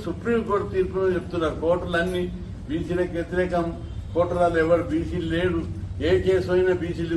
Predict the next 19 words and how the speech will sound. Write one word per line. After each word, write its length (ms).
కొట్టేస్తారు 580
తప్ప 160
అని 160
ఒక 100
అపవాదు 400
కోర్టుల 280
మీద 120
ఉంది. 200
కోర్టులు 480
ఎప్పుడు 300
అట్లే 300
ఉంటాయని 380
నేను 180
అనుకుంటలేను, 560
మారుస్తారు. 540
ఇప్పుడు 200
ఈరోజు 360
సుప్రీంకోర్టు 680
సామాజిక 500